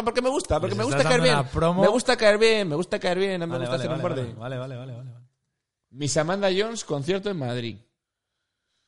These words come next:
Speaker 1: ¿Cómo tus tickets? El doce de abril de dos mil diecinueve.
Speaker 2: No puedo.
Speaker 1: No, es que no puedas. Es que, es que ha sido el doce de abril.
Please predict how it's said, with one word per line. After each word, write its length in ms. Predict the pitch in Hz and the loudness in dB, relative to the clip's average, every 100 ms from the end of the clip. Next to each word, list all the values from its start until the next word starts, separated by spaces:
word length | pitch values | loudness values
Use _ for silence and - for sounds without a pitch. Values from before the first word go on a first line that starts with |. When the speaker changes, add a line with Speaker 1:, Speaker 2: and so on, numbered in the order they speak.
| _ _ _ _ _ _ _ | _ _ _ _ _ _ _
Speaker 1:
¿Cómo 180 | 135 147 | -16 -14
tus 140 | 131 | -14
tickets? 440 | 135 156 185 190 - | -12 -10 -10 -12 -16
El 160 | - 110 | -18 -10
doce 220 | 131 165 | -8 -6
de 40 | 139 | -8
abril 460 | 101 139 185 110 - | -8 -8 -10 -12 -16
de 100 | 117 | -14
dos 100 | 113 | -10
mil 140 | 123 | -10
diecinueve. 500 | 123 123 110 95 80 - | -10 -12 -14 -16 -20 -14
Speaker 2:
No 100 | 135 | -8
puedo. 280 | 127 117 131 _ _ _ _ _ _ _ _ _ _ 208 _ 165 _ _ | -6 -6 -12 _ _ _ _ _ _ _ _ _ _ -20 _ _ _ _
Speaker 1:
No, 180 | 120 113 | -14 -12
es 100 | 104 | -10
que 100 | - | -8
no 100 | 110 | -6
puedas. 380 | 107 139 - - - | -4 -4 -6 -14 -18
Es 100 | - | -20
que, 220 | 110 101 | -20 -20
es 120 | 113 | -20
que 80 | - | -14
ha 40 | 117 | -10
sido 140 | 123 | -8
el 60 | 110 | -8
doce 200 | 110 110 | -6 -4
de 60 | |
abril. 320 | 98 156 104 | -2 -2 -6